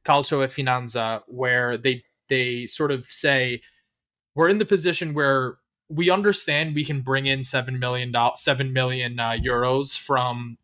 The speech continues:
you know, the kids at some point during the summer. It shouldn't be difficult for us to take up that option. The reason why we aren't able to is because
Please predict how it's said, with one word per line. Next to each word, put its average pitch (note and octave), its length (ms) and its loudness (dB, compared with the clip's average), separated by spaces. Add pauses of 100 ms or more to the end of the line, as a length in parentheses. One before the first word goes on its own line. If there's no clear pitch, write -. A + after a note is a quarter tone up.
(140)
you C3+ 100 -4
know, A#2 120 -4
the B2 120 -8
kids C3+ 480 0
at C3+ 180 -8
some C3 260 -2
point D3 360 -6
during C3 200 -6
the B2+ 100 -6
summer. D3 500 0
It C3 100 -4
shouldn't E3+ 380 -2
be D3+ 100 0
difficult C3+ 520 -2
for C3 120 0
us B2+ 120 -6
to B2 60 -18
take C3 220 -4
up B2 140 -2
that A#2 120 0
option. C#3 420 0
The C3 100 -2
reason D#3 480 -4
why B2+ 480 2 (640)
we D3 200 -2
aren't D3 340 2
able D#3+ 260 0
to B2 360 -4
is B2 140 -10
because C3 320 -4